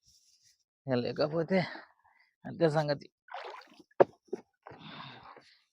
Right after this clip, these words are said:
ఈ కడపటి జల్లె కర్రెగా అవుతున్నాయి అన్నమాట. మనం ఒక రెండు రోజులు వస్తాం అనుకుంటే కర్రెగా అవుతున్నాయి అన్నట్టు. వేసినాక మనం ఒక తెల్లారి చూస్తేనే కర్రెగా అవుతున్నాయి, వేసినాక తెల్లారి చూస్తేనే.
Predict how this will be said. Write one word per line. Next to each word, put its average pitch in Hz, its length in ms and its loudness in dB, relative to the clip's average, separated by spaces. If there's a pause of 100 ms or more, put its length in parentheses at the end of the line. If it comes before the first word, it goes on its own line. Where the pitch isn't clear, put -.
ఈ - 100 -20
కడపటి 135 580 6
జల్లె 131 200 6
కర్రెగా 123 380 6
అవుతున్నాయి 120 280 6
అన్నమాట. 110 340 2
మనం 107 280 -2
ఒక 107 120 2
రెండు 101 160 -4
రోజులు 110 160 2
వస్తాం 135 220 -2
అనుకుంటే 143 420 0 (680)
కర్రెగా 139 320 10
అవుతున్నాయి 151 320 10
అన్నట్టు. 123 240 6
వేసినాక 131 480 4 (400)
మనం 123 200 6 (1400)
ఒక 117 220 6 (1160)
తెల్లారి 165 380 12
చూస్తేనే 185 420 12
కర్రెగా 156 320 12
అవుతున్నాయి, 123 340 8
వేసినాక 131 300 0
తెల్లారి 123 320 6
చూస్తేనే. 117 300 -6